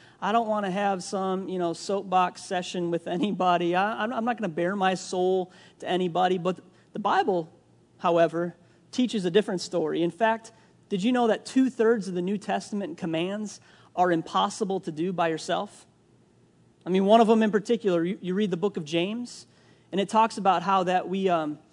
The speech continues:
we confess our sins to God for forgiveness, but we confess our sins to each other for healing. You know, I, I mean, you can read for it for yourself. There's two-thirds of the commands we can't do by ourselves. I'm gonna read you a few of them, uh, if you don't mind today.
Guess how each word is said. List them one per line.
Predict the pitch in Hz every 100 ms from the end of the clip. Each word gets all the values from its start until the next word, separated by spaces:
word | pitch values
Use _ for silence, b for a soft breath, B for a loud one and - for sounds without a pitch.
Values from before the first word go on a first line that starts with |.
| b -
we | 196
confess | - 175 247 226
our | 220 185
sins | 220 196
to | 190
God | 208 180 196 240 254 240
for | 190
forgiveness, | - 175 170 202 240 262 - - b b b b
but | - 190
we | 196
confess | 196 202 196 190
our |
sins | 165 202 190 -
to | 175
each | 160 -
other | 175 190 233 240 b b b
for | -
healing. | 160 185 196 233 254 - _ _ _ _ _ _ _ _ _ _
You | - 190
know, | 185
I, | 190 180
I |
mean, | 190 196
you |
can | 190
read | 196 214
for | 214 208
it | 180
for | 190
yourself. | 170 - 202 220
There's | 196
two-thirds | - 277 247 240 254 196
of |
the | 196
commands | 190 196 214 220
we | 170 214
can't | 247 226 180
do | 220 240
by | 185 180
ourselves. | - 214 180 175
I'm | 220
gonna | 196
read | 202 175
you |
a | 165
few | 220 233
of | 170
them, | 170 160 B B B
uh, | 180 170
if | 175 196
you |
don't | 190 175
mind | 185 208 -
today. | 180 190 233